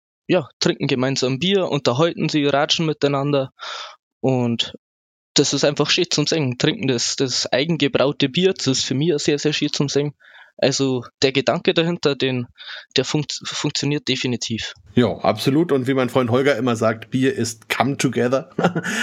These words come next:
Speaker 2: Also es bringt
Speaker 1: Genau,
Speaker 2: einfach
Speaker 1: ja.
Speaker 2: Menschen zusammen und zwar unabhängig von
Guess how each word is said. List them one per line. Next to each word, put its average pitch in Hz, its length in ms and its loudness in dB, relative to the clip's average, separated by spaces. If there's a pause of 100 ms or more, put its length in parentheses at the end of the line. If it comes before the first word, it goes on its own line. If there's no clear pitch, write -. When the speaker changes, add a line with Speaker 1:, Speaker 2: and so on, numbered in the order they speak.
(120)
Speaker 2:
Also 143 200 2
es 147 100 -2
bringt - 240 4
Speaker 1:
Genau, 143 100 4
Speaker 2:
einfach 156 180 4
Speaker 1:
ja. 120 60 2
Speaker 2:
Menschen 156 320 -2
zusammen 127 440 0
und 123 140 -2
zwar 120 180 2
unabhängig 123 560 -2
von 117 600 0